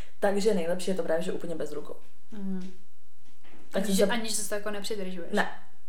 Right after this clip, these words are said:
Speaker 1: Právě, že jenom fakt jako, <laughs> mhm. Tak jsem to včera jsem se ptala jakoby i toho random kluka, prostě víš, jakože protože jsem si řekla, dobrý, tak jako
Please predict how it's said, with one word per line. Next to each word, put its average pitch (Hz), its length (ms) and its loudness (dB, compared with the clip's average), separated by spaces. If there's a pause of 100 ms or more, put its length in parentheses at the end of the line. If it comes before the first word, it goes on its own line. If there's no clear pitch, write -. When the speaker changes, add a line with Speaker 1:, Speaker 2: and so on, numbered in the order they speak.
(100)
Speaker 1:
Právě, 185 260 0
že 190 100 2
jenom 175 300 2
fakt 170 220 2
jako, 170 460 4
<laughs> - 40 0
mhm. 190 420 2 (240)
Tak 214 120 4
jsem 226 120 2
to 226 60 4
včera 208 220 6
jsem 214 120 2
se 208 120 2
ptala 196 280 4
jakoby 202 240 4
i - 120 4
toho 196 320 6
random 190 360 4
kluka, 170 300 0
prostě 185 320 0
víš, 180 140 0
jakože 185 260 0
protože 170 280 0
jsem 175 120 0
si 175 120 0
řekla, 160 220 0
dobrý, 156 300 0
tak 156 200 0
jako 147 420 -2